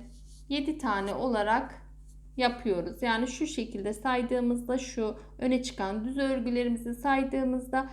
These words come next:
bir, iki, üç, dört, beş, altı, yedi tane, yedi tane olana kadar bu şekilde örüyoruz.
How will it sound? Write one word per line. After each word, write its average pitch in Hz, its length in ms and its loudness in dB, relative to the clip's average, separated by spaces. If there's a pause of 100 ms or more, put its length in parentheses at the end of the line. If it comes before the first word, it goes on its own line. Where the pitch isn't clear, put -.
(300)
bir, 262 240 4
iki, - 400 0
üç, 254 400 -4
dört, 247 380 0
beş, 247 340 0
altı, 247 400 4
yedi 262 360 4
tane, 175 480 0 (360)
yedi 277 300 4
tane 220 300 0
olana 240 460 4
kadar 226 440 2
bu 311 80 4
şekilde 220 720 0 (380)
örüyoruz. 254 680 2